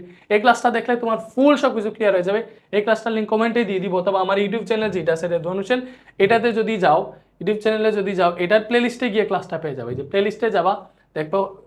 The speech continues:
এখানে এসএসসি ছাব্বিশ সাতাইশের অনেকগুলা ফ্রি ক্লাস আছে, এই যে ম্যাথের সেট অংশ এগুলো আছে, এখানে গেলে ক্লাসটা পেয়ে যাবা। আশা করি তোমরা এটা ভালো করে বুঝছো, আশা করি এই জিনিসটা বুঝছো, ঠিক আছে? ওকে, বাকিগুলা ক্লাসে বুঝবা। তোমাদের অনেক সময়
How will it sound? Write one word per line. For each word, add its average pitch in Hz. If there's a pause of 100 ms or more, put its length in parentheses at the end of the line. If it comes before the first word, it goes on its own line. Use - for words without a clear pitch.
এখানে 196
এসএসসি 214
ছাব্বিশ 180
সাতাইশের 208
অনেকগুলা 214
ফ্রি 151
ক্লাস 143
আছে, 139
এই 139
যে 147
ম্যাথের 156
সেট 165 (140)
অংশ 156 (160)
এগুলো 131
আছে, 120 (380)
এখানে 196
গেলে 170
ক্লাসটা 151
পেয়ে 127
যাবা। 98 (440)
আশা 180
করি 240
তোমরা 226 (140)
এটা 196 (100)
ভালো 202
করে 202 (100)
বুঝছো, 156 (500)
আশা 160
করি 214 (100)
এই 208
জিনিসটা 185
বুঝছো, 151 (100)
ঠিক 220
আছে? 240 (520)
ওকে, 190 (380)
বাকিগুলা 233
ক্লাসে 226
বুঝবা। 175 (200)
তোমাদের 208 (100)
অনেক 220
সময় 226